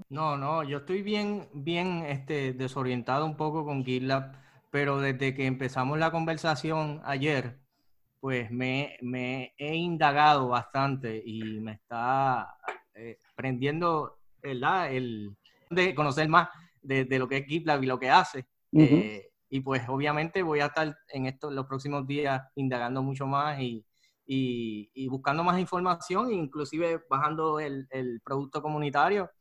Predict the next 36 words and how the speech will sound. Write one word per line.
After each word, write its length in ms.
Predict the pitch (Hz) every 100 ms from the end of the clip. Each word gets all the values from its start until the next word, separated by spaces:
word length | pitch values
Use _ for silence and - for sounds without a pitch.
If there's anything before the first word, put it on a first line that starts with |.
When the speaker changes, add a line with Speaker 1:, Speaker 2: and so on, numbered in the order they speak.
| _ _ _ _
Speaker 1:
para 320 | - 127 120 120
empezar 420 | 113 113 123 127
a 160 | 139
trabajar 380 | 131 131 120 127
con 180 | 120 123
él. 260 | 165 113 - _ _ _
Eh, 260 | 117 117 107
me 120 | 123
interesa 440 | 131 135 131 139 160
mucho 520 | 165 165 190 190 170
la 340 | 139 135 131
filosofía 800 | 139 131 131 120 135 156 180 202 - _ _ -
y 140 | 131
lo 140 | 127
que 260 | 120 123 120
nos 160 | 120 -
cuenta 720 | 131 135 143 139 131 120 110
Rommel, 360 | 139 170 190 196 _ _ _ _ _
eh, 720 | 123 123 120 117 110 104 95 - -
y 160 | 147
pues 220 | 139 135 131
me 140 | 135
parece 240 | 127 127
súper 300 | 135 147 135
inte-, 380 | 131 135 143 143 - 143 151
interesante 600 | 139 139 131 151 247 240
porque 240 | 170 135 123
yo 100 | 127
trabajo 340 | 127 131 135
con 220 | 127 120 _
todo 280 | 123 117 120
lo 100 | 117
que 200 | 117 110
es 60 | 117
open 240 | 131 123 123
source 320 | 175 196